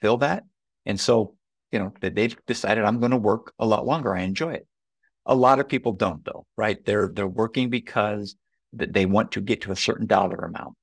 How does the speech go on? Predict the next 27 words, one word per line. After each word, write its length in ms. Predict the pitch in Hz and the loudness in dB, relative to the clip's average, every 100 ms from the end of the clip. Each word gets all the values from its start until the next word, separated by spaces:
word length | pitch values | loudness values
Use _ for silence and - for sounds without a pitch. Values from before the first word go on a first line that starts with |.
| - | -4
They 100 | 85 | -4
wanna 240 | 85 95 | -2 -4
get 240 | 92 104 - | -4 -6 -4
to 200 | 101 101 | -4 -2
a 100 | 92 | -4
certain 600 | - 107 - 98 98 _ _ - | 0 0 0 -4 -6 _ _ -20
pension 640 | - 131 127 - 107 90 | -6 -2 -2 -2 -2 -2
number. 420 | 80 82 - - - _ _ _ _ | -4 -8 -8 -10 -12 _ _ _ _
And 120 | - 147 | -4 0
so 380 | - 143 135 _ _ _ _ - | 4 4 2 _ _ _ _ 4
all 180 | 123 165 | 6 8
those 260 | 180 165 | 6 4
are, 260 | 127 104 98 - | 4 2 0 0
are 260 | 101 95 95 | 0 0 0
certain 300 | - 139 131 | -2 -2 -4
considerations. 880 | 113 - 113 98 - - - - - _ _ | -8 -6 -4 -2 -4 -6 -10 -16 -20 _ _
But 100 | - | -2
if 140 | 131 127 | -2 0
you 100 | 147 | 0
don't 320 | 180 175 - | 2 0 -2
take 200 | - 127 | -6 -4
a 60 | 107 | -4
holistic 600 | - 120 107 101 - 104 | 2 4 4 -2 -6 -14
approach 500 | - - 98 92 - | -12 -4 -4 -4 -8
to 80 | |
this 240 | 85 87 | -6 -8
and 80 | - | -10